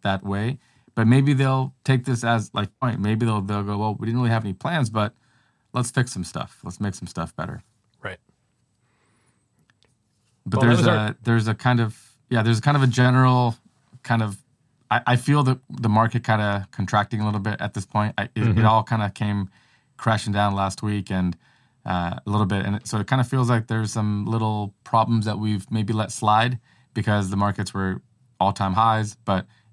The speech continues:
Speaker 1: interest rates are climbing up again, which is probably a good thing. We don't want 'em at zero for as long as we have. So everybody just, yeah, stay calm. Uh, Dan Curro says, "Tesla to fifteen hundred by year's end." I don't know about that, but if you're long-term holding,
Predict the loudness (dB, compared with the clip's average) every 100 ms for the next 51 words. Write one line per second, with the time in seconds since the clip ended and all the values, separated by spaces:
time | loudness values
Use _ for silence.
0 | _ 0 2 2 0 0 -4 -8 -12 _
1 | -2 0 0 -2 -2 0 0 0 -4 -6
2 | -6 -2 0 0 -4 -4 -4 -4 -6 -10
3 | -6 -4 -2 -4 -6 -4 -4 -4 -4 -6
4 | -4 -4 -4 -6 -6 -6 -6 -8 -14 _
5 | _ _ _ -6 -2 0 2 2 2 2
6 | -2 -4 -4 -6 -8 -8 -6 -2 0 0
7 | -4 _ _ _ -20 _ -6 -4 0 2
8 | 2 0 -2 -2 -4 -6 -4 -6 -4 -4
9 | -4 -4 -4 -2 0 -2 -2 -2 -2 -4
10 | -2 2 4 4 4 2 0 0 -2 -2
11 | -4 _ _ _ _ _ -8 0 4 4
12 | 4 2 2 2 2 0 -2 -4